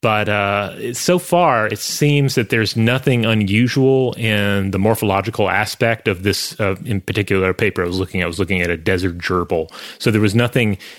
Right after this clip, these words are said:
particularly different in its orbital glands. Um, but, uh, on the other hand, I'm thinking maybe a cultural aversion to emotional tears, like we see with the Fremen,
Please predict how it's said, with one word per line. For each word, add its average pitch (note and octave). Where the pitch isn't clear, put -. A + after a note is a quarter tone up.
particularly B2
different A#2
in A#2
its G#2
orbital A#2
glands. C#3
Um, G#2
but, B2
uh, G2+
on B2
the C3
other D#3
hand, C#3
I'm C3
thinking A#2+
maybe A#2
a G#2+
cultural D3+
aversion A2+
to A2
emotional G#2+
tears, F#2+
like F#2+
we G2
see -
with F2
the -
Fremen, F2+